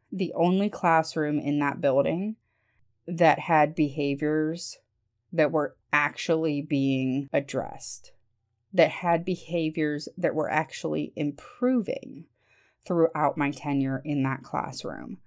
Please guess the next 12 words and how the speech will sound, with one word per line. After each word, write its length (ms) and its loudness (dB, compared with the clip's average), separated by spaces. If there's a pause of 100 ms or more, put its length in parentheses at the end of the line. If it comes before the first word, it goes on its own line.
(500)
because 840 0 (260)
I 100 6
didn't 460 -4
treat 600 -4 (100)
the 120 -4
students 720 -4 (240)
as 240 2
pre-existing 960 -2
problems 800 -4 (400)
and 160 2
pre-existing 800 -2
issues. 680 -12